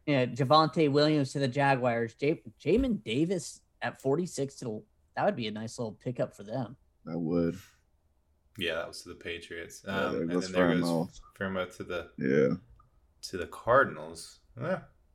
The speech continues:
Speaker 3: Kyler Murray
Speaker 1: Ooh.
Speaker 3: picks up a weapon.
Speaker 2: Mm.
Speaker 3: Yeah. Um, so, so
Speaker 2: Mm.
Speaker 3: far, Panthers are Justin Fields and then
Speaker 1: Mm-hmm.
Speaker 3: Leatherwood, the offensive tackle. So they've, so far we've focused pretty much on the offense. I,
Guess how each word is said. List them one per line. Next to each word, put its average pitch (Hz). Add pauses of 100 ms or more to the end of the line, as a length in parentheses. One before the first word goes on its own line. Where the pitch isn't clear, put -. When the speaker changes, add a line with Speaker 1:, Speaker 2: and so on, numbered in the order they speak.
(160)
Speaker 3:
Kyler 90
Murray 127
Speaker 1:
Ooh. 190
Speaker 3:
picks 95
up -
a 98
weapon. 123 (480)
Speaker 2:
Mm. 85 (760)
Speaker 3:
Yeah. 127 (340)
Um, 117 (880)
so, 120
so 165
Speaker 2:
Mm. 165
Speaker 3:
far, 160 (100)
Panthers 131
are 101 (640)
Justin 123
Fields 117 (840)
and 90
then 135
Speaker 1:
Mm-hmm. 123
Speaker 3:
Leatherwood, 87
the 87
offensive 90
tackle. 98
So -
they've, 87 (460)
so 127
far 147
we've 131
focused 127
pretty 139
much 143
on 131
the 117
offense. 117
I, 117